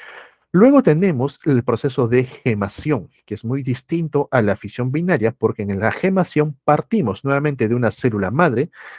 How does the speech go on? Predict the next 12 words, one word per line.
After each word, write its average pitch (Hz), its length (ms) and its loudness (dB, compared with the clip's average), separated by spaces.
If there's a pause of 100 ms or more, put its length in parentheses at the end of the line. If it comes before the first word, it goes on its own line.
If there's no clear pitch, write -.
(100)
Esta 185 300 0
célula 160 340 -2
madre 147 320 2
duplica 131 640 -4
su 123 160 -6
carga 143 260 0
genética 147 600 -2
o 123 140 -2
simplemente 151 580 -2
separa 127 720 0
una 143 280 -2
porción 135 540 0